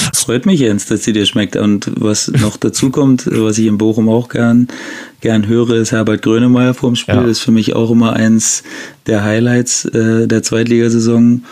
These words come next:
Speaker 1: Ich finde einfach, dass eine, das ist eine spezielle Stimmung da. Und ja, jetzt, wo es läuft, äh,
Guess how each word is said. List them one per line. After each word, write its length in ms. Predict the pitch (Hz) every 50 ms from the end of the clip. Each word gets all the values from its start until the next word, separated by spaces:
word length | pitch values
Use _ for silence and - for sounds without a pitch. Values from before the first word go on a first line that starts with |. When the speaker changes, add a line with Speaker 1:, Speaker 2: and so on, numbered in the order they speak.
| - - - - - -
Speaker 1:
Ich 80 | -
finde 220 | - - 135 - 120
einfach, 200 | 123 123 127 120
dass 220 | - 120 117 -
eine, 380 | 123 117 113 110 110 107 107 113
das 320 | 117 117 - - - 120
ist 180 | 120 117 117 123
eine 140 | 117 117
spezielle 460 | 117 - - 113 - - 120 117 117 113
Stimmung 560 | - - 127 123 127 127 127 123 127 131 - - - - - - - -
da. 260 | - 113 113 117 117
Und 480 | 123 - 110 110 110 110 110 104 - - - - - - _ -
ja, 220 | 110 104 110 117
jetzt, 320 | 113 107 113 123 - - -
wo 80 | 117
es 120 | 110 - -
läuft, 500 | 113 110 110 117 123 120 - - - -
äh, 340 | - 113 110 110 110 113